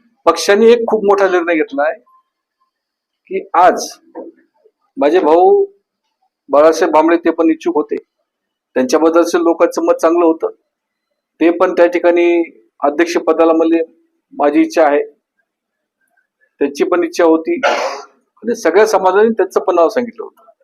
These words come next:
वासेबाई इच्छुक होते, त्यांची पण इच्छा होती.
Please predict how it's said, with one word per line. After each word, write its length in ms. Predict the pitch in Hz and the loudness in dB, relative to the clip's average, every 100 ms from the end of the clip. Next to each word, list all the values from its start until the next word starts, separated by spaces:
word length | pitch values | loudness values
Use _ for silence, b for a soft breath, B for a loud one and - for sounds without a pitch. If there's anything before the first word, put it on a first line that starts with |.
| _ _ - _ - | _ _ -20 _ -4
वासेबाई 480 | 135 147 196 190 190 | 0 2 2 4 4
इच्छुक 260 | 196 196 | 2 -4
होते, 280 | 175 180 190 - _ _ _ _ _ _ _ _ - | -4 -2 -2 -4 _ _ _ _ _ _ _ _ -2
त्यांची 240 | 147 147 | -2 0
पण 180 | 175 170 | -2 -2
इच्छा 200 | 165 170 | 0 2
होती. 340 | 160 160 170 | 2 0 -4